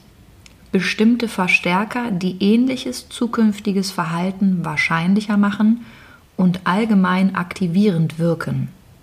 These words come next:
Da geht es halt ganz stark bei der Betrachtung, ne, von dem Begriff, der Begrifflichkeit Erfolg, Erfolg darum, was motiviert denn? Und da geht es halt eben immer auch um diesem, um dieses Spannungsfeld von Handlung und Belohnung, ne?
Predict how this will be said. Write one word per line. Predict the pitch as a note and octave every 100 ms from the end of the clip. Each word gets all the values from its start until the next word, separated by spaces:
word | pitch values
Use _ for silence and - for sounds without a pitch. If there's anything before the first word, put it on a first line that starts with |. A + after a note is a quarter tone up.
| _ _ - - - - - -
Da | D3+
geht | G#3
es | A3+ G3
halt | F3
ganz | - F3+ F#3+
stark | - F3 A3+ B3+
bei | G3 E3+
der |
Betrachtung, | D#3+ D#3+ - G#3 - E3+
ne, | G3+
von | - E3+
dem | E3 D#3+ - - - - - -
Begriff, | F3 E3 - G#3
der | -
Begrifflichkeit | E3 E3+ F#3 F3+ E3 - D#3+
Erfolg, | - D3+ - G3+ G#3+ A3+ - - - - - - - -
Erfolg | E3+ - G3+ G#3+ - - - - - - -
darum, | - F3 F3+ G3+ G3 G3 - _ _ _ - - _
was | - F#3 G3
motiviert | G3+ G3 F#3 E3 G#3+ A3
denn? | - C3+ - - _ -
Und | F3+
da | D#3+
geht | D#3+ G3
es | F#3+
halt | F3 F#3
eben | F#3 F#3 F3+ - - -
immer | F#3 F3+ F3+ F3 -
auch | E3+ - - - -
um | G#3+ E3+
diesem, | E3 E3 D#3
um | F3
dieses | E3 E3+
Spannungsfeld | - F3 F#3+ F3+ F3+ - - E3+ E3+ E3+
von | - E3+ D#3+ F3+
Handlung | F#3+ F#3 E3+ E3+
und | D#3+ D#3+
Belohnung, | E3 E3 G3 E3+ C#3+ C#3 D#3
ne? | G3+